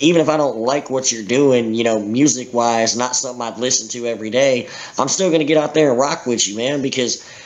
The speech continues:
you know, you, you look out, and I, I've done clubs, you know, where there's, you know, ten, fifteen people out there, and it's like,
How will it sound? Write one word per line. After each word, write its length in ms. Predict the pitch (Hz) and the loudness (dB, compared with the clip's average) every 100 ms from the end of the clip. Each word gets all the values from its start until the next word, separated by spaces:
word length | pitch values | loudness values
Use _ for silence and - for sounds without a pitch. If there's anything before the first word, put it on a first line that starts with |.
| - | -2
you 120 | - | 2
know, 220 | 135 113 - - - - - | 2 0 -4 -18 -20 -20 -2
you, 160 | 107 | 2
you 240 | 110 110 117 | 4 6 6
look 240 | 131 139 | 4 4
out, 280 | 135 135 127 | 2 2 0
and 160 | 110 110 | -4 -4
I, 260 | 117 - | -2 -2
I've 100 | 117 | -4
done 220 | 113 127 - | -2 -4 -2
clubs, 560 | 131 127 123 120 - | 2 4 4 2 -4
you 100 | 117 | 0
know, 140 | 120 113 | 0 2
where 180 | 117 | 0
there's, 380 | 117 117 - - - | 0 -2 -6 -10 -2
you 120 | 113 | 2
know, 100 | 110 107 | 2 2
ten, 240 | 143 135 | -2 0
fifteen 460 | 131 131 - 131 120 | -2 -2 -2 -4 0
people 320 | 147 160 123 | -2 2 2
out 200 | 120 117 | 2 0
there, 200 | 120 123 | 2 4
and 100 | 117 | 2
it's 140 | 110 | 0
like, 320 | 120 110 107 | 0 0 -2